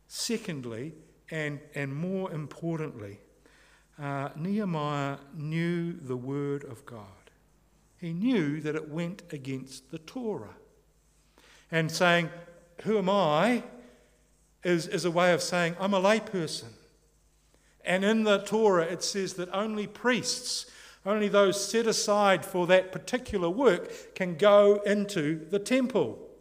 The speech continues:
In fact, anybody who isn't and goes into the temple and closes the door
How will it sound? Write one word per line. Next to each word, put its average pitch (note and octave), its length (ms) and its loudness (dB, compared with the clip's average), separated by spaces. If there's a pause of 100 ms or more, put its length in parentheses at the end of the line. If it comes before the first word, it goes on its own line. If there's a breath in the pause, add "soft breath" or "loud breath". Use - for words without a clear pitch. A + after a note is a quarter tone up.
(600 soft breath)
In - 40 -20
fact, G3 220 6
anybody G3+ 440 4
who F3 220 2
isn't G#3 420 2
and D#3 200 -4
goes F#3+ 320 6
into F3 220 -2
the C#3+ 100 -4
temple G3 400 -4
and C#3+ 140 -6
closes E3 420 0
the D3 120 -8
door D3+ 380 0